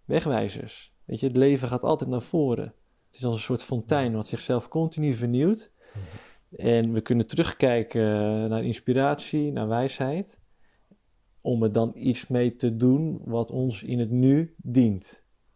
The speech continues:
Speaker 2: Mhm.
Speaker 1: En dat we onze eigen weg vinden. En niet dat we kopieën gaan worden van vroegere wijsheden. Vaak wordt ook naar de Kataren gewezen. "Oh, die hadden zo'n
Speaker 2: Mhm.
Speaker 1: mooie manier van leven."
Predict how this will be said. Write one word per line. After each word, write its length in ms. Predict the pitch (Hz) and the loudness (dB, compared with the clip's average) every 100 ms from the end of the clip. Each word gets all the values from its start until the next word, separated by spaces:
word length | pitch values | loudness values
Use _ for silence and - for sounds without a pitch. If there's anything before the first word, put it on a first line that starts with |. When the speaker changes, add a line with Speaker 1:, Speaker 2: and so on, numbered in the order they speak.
| _ | _
Speaker 2:
Mhm. 140 | 120 104 | -14 -10
Speaker 1:
En 60 | 120 | -6
dat 140 | 107 | -4
we 60 | 113 | -2
onze 200 | 120 110 | -2 0
eigen 320 | 123 147 151 | 0 0 0
weg 200 | 135 117 | -2 -2
vinden. 420 | - 107 104 113 _ _ _ _ _ | -6 -6 -6 -12 _ _ _ _ _
En 140 | - 110 | -6 -2
niet 140 | 113 | 0
dat 100 | 120 | 0
we 80 | 120 | -2
kopieën 500 | 123 127 - 156 143 | 0 -2 0 2 2
gaan 180 | 127 135 | 2 0
worden 300 | 139 135 131 | 2 2 0
van 420 | - 131 127 - | -2 -2 -2 -6
vroegere 420 | - 143 123 127 | -2 -2 0 0
wijsheden. 580 | 123 127 117 104 104 110 | 2 0 -2 -6 -6 -8
Vaak 200 | - 120 | -2 0
wordt 160 | 117 127 | 2 0
ook 60 | |
naar 120 | 127 | 0
de 60 | 117 | -2
Kataren 600 | - 131 - 143 135 131 | -2 -2 0 0 0 -2
gewezen. 600 | 139 127 127 123 123 135 | 0 2 2 2 0 -4
"Oh, 60 | 143 | 0
die 80 | |
hadden 180 | 139 135 | 0 0
zo'n 100 | 131 | 0
Speaker 2:
Mhm. 80 | 139 | 0
Speaker 1:
mooie 180 | 139 131 | 2 2
manier 300 | 131 135 127 | 2 0 0
van 120 | 127 | 0
leven." 500 | 127 127 127 123 143 | 2 2 2 0 -6